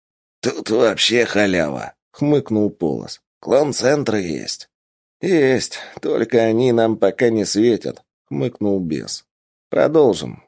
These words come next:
Теперь о самом вкусном. На третьем этаже нас ждут элитные телохранители этого куска говна, и с ними придётся повозиться. Это команда райдеров, их там трое.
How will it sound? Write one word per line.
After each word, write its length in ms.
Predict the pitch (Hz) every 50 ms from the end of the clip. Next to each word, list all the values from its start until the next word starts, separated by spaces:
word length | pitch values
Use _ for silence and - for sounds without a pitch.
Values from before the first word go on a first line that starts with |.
| _ _ _ _
Теперь 440 | - 87 92 95 - - 156 156 143
о 220 | - - 104 104 101
самом 480 | - - 127 120 120 117 113 107 101
вкусном. 640 | - - - 110 107 92 - - 60 53 50 - _ _ _ _ _
На 260 | 60 69 82 92 95 -
третьем 540 | - 113 147 156 131 - 113 110 104 95 - 95
этаже 600 | 98 - 101 95 92 90 104 143 156 123 80 - - -
нас 380 | 73 80 98 131 180 180 156
ждут 360 | 120 107 98 101 139 151 -
элитные 580 | 127 127 123 120 127 127 123 - 123 117 113 107
телохранители 840 | - 104 104 101 95 - 95 98 101 107 117 123 123 120 113 110 110
этого 420 | - - 151 151 - 127 117 113
куска 460 | 107 - 110 98 - - - 107 104
говна, 560 | 92 90 98 95 92 85 80 73 65 55 - - _ -
и 240 | 62 73 101 143 170
с 140 | - - -
ними 340 | 160 165 151 135 127 127 123
придётся 680 | - - 147 147 127 101 95 85 71 - - 82 80
повозиться. 880 | - - 98 98 98 104 101 95 80 78 71 60 - - - - - - _ _ -
Это 280 | - 92 104 - 127
команда 640 | 123 - 131 127 127 135 139 139 131 120 113 117 117
райдеров, 680 | 113 123 139 135 113 87 - - 60 - - - - -
их 180 | - - -
там 240 | - 120 113 107 104
трое. 520 | - - 110 113 104 92 73 58 52 -